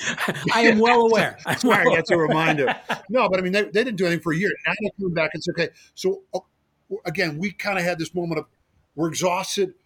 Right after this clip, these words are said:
Speaker 2: of, we just gotta, we don't know what the next month looks like. We don't know what next quarter looks like. We don't know what six
Speaker 1: Right.
Speaker 2: months look-, we just gotta go. We gotta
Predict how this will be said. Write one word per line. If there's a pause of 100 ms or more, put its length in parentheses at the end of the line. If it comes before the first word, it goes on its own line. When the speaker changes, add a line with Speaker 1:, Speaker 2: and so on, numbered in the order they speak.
(140)
Speaker 2:
of, (760)
we
just
gotta, (100)
we
don't
know
what
the
next
month
looks
like.
We
don't
know
what
next
quarter
looks
like. (240)
We
don't
know
what
six
Speaker 1:
Right.
Speaker 2:
months
look-, (300)
we
just
gotta
go. (380)
We
gotta